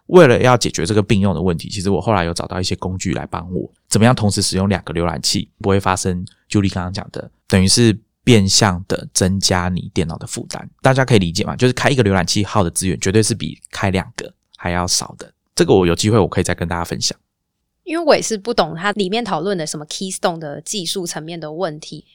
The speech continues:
Speaker 2: 我只是单纯就我使用上的感觉，就觉得它很吃电脑的资源，很占我的记忆体，所以我就把它移除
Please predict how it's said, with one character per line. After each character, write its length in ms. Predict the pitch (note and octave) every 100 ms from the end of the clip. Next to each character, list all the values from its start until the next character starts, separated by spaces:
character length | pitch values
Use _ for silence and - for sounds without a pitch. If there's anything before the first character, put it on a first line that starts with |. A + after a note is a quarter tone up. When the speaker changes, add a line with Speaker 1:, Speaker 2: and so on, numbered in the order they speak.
| _
Speaker 2:
我 160 | - G#3
只 100 | G#3
是 120 | F#3
单 180 | A3+ G3
纯 220 | G#3+ E3+
就 180 | F3 G3
我 140 | D#3+
使 160 | E3 -
用 120 | E3+
上 140 | F#3+ F#3+
的 60 |
感 180 | E3+ D3
觉， 100 | D3
就 120 | E3
觉 120 | -
得 80 | D3+
它 200 | D3+ -
很 200 | - D3+ -
吃 280 | - F3
电 200 | F3 F#3+
脑 120 | - -
的 80 | -
资 260 | - D#3
源， 340 | D#3 C#3+ D#2 F3
很 220 | - D3 -
占 200 | G3+ D3+
我 120 | G2+
的 80 | G2
记 280 | - D#3+
忆 40 | C#3+
体， 180 | - -
所 160 | -
以 100 | F3 - -
我 120 | -
就 160 | E3+ F3+
把 140 | E3+
它 160 | D3+ E3
移 160 | - -
除 180 | -